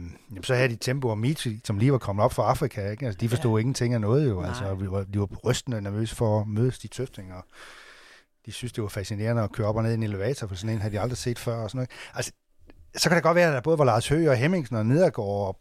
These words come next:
Speaker 1: Bisgaard og jeg ved ikke hvad på det hold. Det kommer bare aldrig, aldrig til at hænge sammen. Og hvad endnu værre er, der spiller de hele sæsonen på Odense Atletikstadion.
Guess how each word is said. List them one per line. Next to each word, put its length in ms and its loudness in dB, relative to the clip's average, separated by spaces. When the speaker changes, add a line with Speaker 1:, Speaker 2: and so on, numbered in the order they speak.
Speaker 1:
Bisgaard 560 2
og 180 0
jeg 160 4
ved 80 4
ikke 200 2
hvad 180 4
på 100 0
det 100 6
hold. 220 6
Det 80 -8
kommer 180 -2
bare 100 -2
aldrig, 160 2
aldrig 200 0
til 100 0
at 60 4
hænge 120 0
sammen. 240 0
Og 60 2
hvad 160 4
endnu 160 4
værre 300 4
er, 80 -2
der 80 4
spiller 240 2
de 60 2
hele 140 0
sæsonen 280 -4
på 100 -2
Odense 320 -2
Atletikstadion. 640 -8